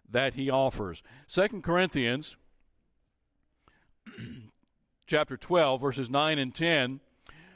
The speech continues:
Paul said, Paul realized and understood a little bit of background on Second Corinthians chapter twelve. The Apostle Paul had prayed to God, and he was wanting to be healed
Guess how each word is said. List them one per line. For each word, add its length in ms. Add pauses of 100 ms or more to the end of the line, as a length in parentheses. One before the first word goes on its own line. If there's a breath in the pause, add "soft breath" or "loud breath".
(200 loud breath)
Paul 340
said, 440
Paul 240
realized 720
and 140
understood 680
a 20
little 140
bit 120
of 80
background 640 (400 loud breath)
on 480
Second 340
Corinthians 480
chapter 420
twelve. 600 (420 loud breath)
The 120
Apostle 440
Paul 320
had 200
prayed 300
to 80
God, 420 (360 loud breath)
and 420 (420 soft breath)
he 220
was 320 (160)
wanting 640
to 440 (1080 loud breath)
be 160
healed 560